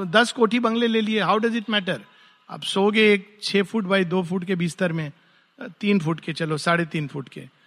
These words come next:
मृत्यु के बाद भी उतनी ही शैया मिलेगी। और उस बिस्तर में सो पाओगे कि नहीं, इनकम टैक्स, अभी तो वैसे भी बहुत अच्छा रूल रेगुलेशन बहुत स्ट्रिक्ट हो रहे हैं, thanks to मोदी जी। सब लोग अभी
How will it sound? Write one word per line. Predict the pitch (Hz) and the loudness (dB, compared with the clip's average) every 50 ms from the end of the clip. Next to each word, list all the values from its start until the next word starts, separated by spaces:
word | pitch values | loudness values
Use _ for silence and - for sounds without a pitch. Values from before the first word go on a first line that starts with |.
| _ _ _ _ _ _ _ _ _ _ _ _ _ _ _ _ _ _ _ 247 - _ 196 | _ _ _ _ _ _ _ _ _ _ _ _ _ _ _ _ _ _ _ -20 -20 _ -20
मृत्यु | 185 208 202 175 180 170 175 165 - 240 202 | -20 -20 -16 -8 -4 -4 -4 -2 0 0 2
के | 220 220 | 2 4
बाद | 190 190 190 196 | 4 6 4 4
भी | 185 208 | 4 2
उतनी | 208 202 170 - 208 | 2 2 2 4 4
ही | 208 196 | 4 4
शैया | - 190 180 175 180 175 175 165 156 - - - _ _ - | 4 2 2 4 4 4 2 2 -2 -6 -18 -20 _ _ -4
मिलेगी। | 170 175 175 175 170 156 147 135 131 139 _ _ _ _ _ _ _ _ _ _ _ - | -2 0 0 0 0 -2 -4 -8 -8 -10 _ _ _ _ _ _ _ _ _ _ _ -8
और | - 156 170 190 | -4 0 2 2
उस | 180 143 | 2 2
बिस्तर | 127 170 165 151 - - 208 202 | 2 2 0 2 2 2 4 6
में | 208 214 214 | 6 6 4
सो | - - 208 202 | 4 6 4 4
पाओगे | 196 208 190 185 190 190 202 190 | 6 6 4 4 6 4 4 4
कि | 180 196 | 4 4
नहीं, | 185 180 175 170 165 202 - - _ _ _ _ _ _ _ _ _ - 165 | 4 4 4 2 0 -4 -10 -18 _ _ _ _ _ _ _ _ _ -6 -2
इनकम | 165 175 165 180 180 180 | -2 2 2 2 2 4
टैक्स, | 170 170 170 170 147 - - - - - - _ _ _ _ _ | 4 4 2 2 2 -2 -8 -8 -10 -12 -16 _ _ _ _ _
अभी | - 151 156 175 | -6 -2 -2 0
तो | 160 190 180 165 | 2 2 2 2
वैसे | 143 143 156 151 - 180 175 | 2 0 -2 0 0 0 2
भी | 165 180 175 | 2 2 2
बहुत | 135 139 143 160 165 156 - - - - | 2 4 4 4 4 4 0 -10 -14 -10
अच्छा | - - - - - 160 160 156 139 - - - - - - _ _ - 143 | -8 -8 -6 -2 2 2 2 2 2 -2 -8 -16 -20 -20 -20 _ _ -4 2
रूल | 156 185 185 | 4 4 6
रेगुलेशन | 156 170 165 151 160 170 165 - 185 180 | 6 4 2 2 2 0 2 2 0 0
बहुत | 156 160 175 165 - | 2 2 2 0 0
स्ट्रिक्ट | - - - 185 175 - 175 | -4 -2 -2 -2 0 2 2
हो | 170 160 | 2 4
रहे | 160 156 | 2 2
हैं, | 143 139 - - _ _ _ _ _ _ - 147 | 0 -4 -8 -18 _ _ _ _ _ _ -6 -2
thanks | 151 165 156 - | 0 0 0 -2
to | - 165 | -2 -2
मोदी | 156 156 151 151 165 151 | 0 0 2 0 0 0
जी। | 143 151 143 135 - _ _ _ _ _ _ - | 0 -4 -4 -4 -6 _ _ _ _ _ _ -12
सब | - - 160 170 | -4 0 0 2
लोग | 170 180 175 170 | 4 4 4 6
अभी | 165 160 170 175 175 165 147 | 6 6 6 4 4 4 0